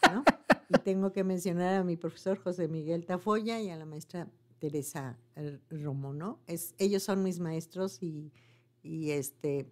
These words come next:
Speaker 1: y pues bueno, yo he aprendido un poquito de ellos y esto es lo que me, me apasiona del, del análisis transaccional,
Speaker 2: Voy,
Speaker 1: que
Speaker 2: voy
Speaker 1: es
Speaker 2: a
Speaker 1: mucho y que aunque uno le, le lea y le revise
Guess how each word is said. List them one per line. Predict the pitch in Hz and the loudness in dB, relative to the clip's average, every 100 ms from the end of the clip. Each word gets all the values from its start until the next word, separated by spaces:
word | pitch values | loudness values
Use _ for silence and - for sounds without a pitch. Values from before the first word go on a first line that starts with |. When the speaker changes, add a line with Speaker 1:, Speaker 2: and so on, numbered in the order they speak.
| - | -6
Speaker 1:
y | 190 | 0
pues | 196 196 | 4 6
bueno, | 208 196 | 6 4
yo | 180 190 190 | 4 4 4
he | 185 | 2
aprendido | 180 170 170 165 170 | 0 0 2 2 0
un | |
poquito | 170 175 - - 160 156 - - | -2 -6 -8 -4 -4 -4 -12 -14
de | 156 156 | -2 0
ellos | 151 170 330 - - _ _ _ _ _ - | 0 0 -2 -4 -20 _ _ _ _ _ -8
y | 95 | 2
esto | 95 190 | 2 4
es | 202 | 4
lo | 190 | 4
que | 185 | 2
me, | 175 165 156 147 135 - | 0 2 0 -2 -4 -4
me | 165 | -4
apasiona | 165 165 - 190 165 151 | -2 -2 2 2 2 -2
del, | 147 139 131 123 | -2 -4 -6 -8
del | 165 160 147 | -6 -4 -4
análisis | 147 147 147 - 147 | -4 -6 -6 -10 -12
transaccional, | 143 143 147 - 135 131 | -12 -12 -12 -10 -8 -2
Speaker 2:
Voy, | 147 160 | 6 6
Speaker 1:
que | 160 | 8
Speaker 2:
voy | 170 | 6
Speaker 1:
es | 175 | 8
Speaker 2:
a | 175 | 6
Speaker 1:
mucho | 196 190 - 147 131 151 | 4 2 -6 -14 -14 -12
y | 170 | -12
que | - 147 135 120 _ - | -4 -4 -4 -6 _ -10
aunque | 165 160 165 160 - | -8 -2 0 -2 -4
uno | 190 190 185 | 0 2 2
le, | 170 160 156 | 2 0 0
le | - 175 | -4 0
lea | 165 180 190 185 165 | 2 4 4 4 2
y | 160 | 0
le | 156 160 | -2 -4
revise | 156 160 202 196 202 180 | -2 -2 -2 -2 0 0